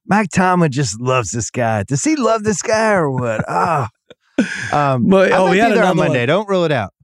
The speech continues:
Speaker 2: Really? Okay, good. Well, one more. He had one more with, uh, "Oh, Mike, you and I were watching Isaiah Likely in practice, and this guy is uncoverable.
Speaker 1: <laughs>
Speaker 2: I don't care what the pass rush looks like. He is unguardable.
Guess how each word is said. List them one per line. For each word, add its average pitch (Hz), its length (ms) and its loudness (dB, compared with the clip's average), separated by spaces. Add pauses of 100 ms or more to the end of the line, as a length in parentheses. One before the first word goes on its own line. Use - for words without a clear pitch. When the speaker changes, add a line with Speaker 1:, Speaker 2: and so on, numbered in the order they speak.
(280)
Speaker 2:
Really? 233 400 4
Okay, 156 380 -6
good. 165 260 -6 (220)
Well, 175 180 0
one 202 220 2
more. 170 160 2
He 143 100 -2
had 147 160 -2
one 160 160 -2
more 139 180 -2
with, 120 200 -12
uh, 101 300 -10 (220)
"Oh, 233 80 -16
Mike, 302 360 -4
you 339 260 -4
and 285 80 0
I 208 180 0
were 190 140 -2
watching 151 420 -2
Isaiah 131 520 -2
Likely 120 480 -4
in 117 100 -8
practice, 117 580 -6
and 220 140 -2
this 349 180 -2
guy 208 220 0
is 156 140 0
uncoverable. 117 840 -4 (160)
Speaker 1:
<laughs> - 160 -16
Speaker 2:
I 294 140 2
don't 381 200 0
care 262 220 0
what 214 240 0
the 185 120 -2
pass 151 400 -2
rush 151 260 -2
looks 151 240 -4
like. 139 180 -4
He 262 220 0
is 302 180 0
unguardable. 214 960 0